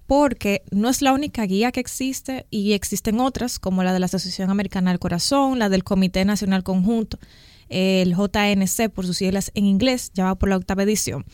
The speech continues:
Esos organismos son norteamericanos y han modificado los puntos de corte. Entonces, por ejemplo, eh, cua-, para lo que los europeos es una presión normal alta, para los gringos es una presión alta.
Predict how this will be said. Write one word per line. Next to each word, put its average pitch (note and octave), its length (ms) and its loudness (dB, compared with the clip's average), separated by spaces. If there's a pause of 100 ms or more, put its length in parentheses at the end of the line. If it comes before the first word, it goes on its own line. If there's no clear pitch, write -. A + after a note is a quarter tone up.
(460)
Esos D4+ 260 4
organismos C4 480 2
son G#3+ 240 -2
norteamericanos A3 920 -2
y A3+ 120 2
han A3+ 80 2
modificado B3 500 0
los A#3 120 -2
puntos G#3+ 260 -6
de A#3 100 0
corte. C4 340 0 (180)
Entonces, A3 280 0
por A3+ 160 4
ejemplo, G#3 440 0 (380)
eh, A3 520 6 (720)
cua-, A3 260 6 (120)
para A3 240 6
lo A3 120 4
que A#3 140 0
los G#3+ 400 2
europeos A3+ 720 2
es C4 320 0
una B3 220 -2
presión A#3+ 720 0 (100)
normal G3+ 580 4
alta, B3 440 -2 (220)
para G3+ 180 4
los F#3+ 200 2
gringos G#3+ 460 0
es F#3+ 220 0
una F#3+ 240 2
presión F#3+ 680 0 (380)
alta. D#3+ 380 -6